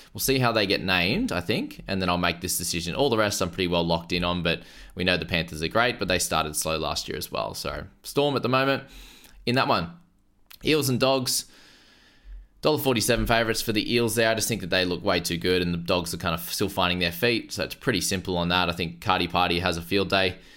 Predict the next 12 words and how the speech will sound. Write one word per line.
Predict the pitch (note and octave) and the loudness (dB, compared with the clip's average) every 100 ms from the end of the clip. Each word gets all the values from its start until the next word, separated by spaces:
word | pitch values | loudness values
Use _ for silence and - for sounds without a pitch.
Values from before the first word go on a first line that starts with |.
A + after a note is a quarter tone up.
| - - - | -20 -20 0
down | G2+ | 0
that | F#2+ F2+ | 2 2
right-hand | G2 G2 F#2+ F2 | 2 2 0 0
side, | G2+ G2 F#2 | 2 2 2
and | |
Moses | G2 G2 E2+ F2 | 2 2 0 -2
has | E2 | -4
a | |
good | E2 E2+ | -4 -6
game | C#2 D#2 | -4 -4
as | - | -6
well. | F2 G2 G2+ G2+ | 0 2 2 -2